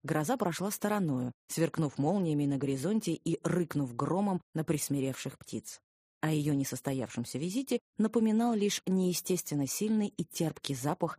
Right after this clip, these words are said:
обманутых в ожиданиях луговых цветов, истомленных многодневным зноем. Растянувшись во весь рост на теплой земле,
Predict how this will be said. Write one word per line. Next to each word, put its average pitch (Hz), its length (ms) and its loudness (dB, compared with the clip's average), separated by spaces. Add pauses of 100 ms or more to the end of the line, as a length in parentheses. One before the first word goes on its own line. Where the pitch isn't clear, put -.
обманутых 165 600 0
в 156 40 0
ожиданиях 147 680 -2
луговых 143 480 -2
цветов, 139 500 -6 (100)
истомленных 151 840 0
многодневным 135 720 0
зноем. 131 420 -4 (400)
Растянувшись 143 840 -4
во 113 120 -2
весь - 260 -10
рост - 320 -6
на 123 120 -2
теплой - 380 -8
земле, 117 420 -6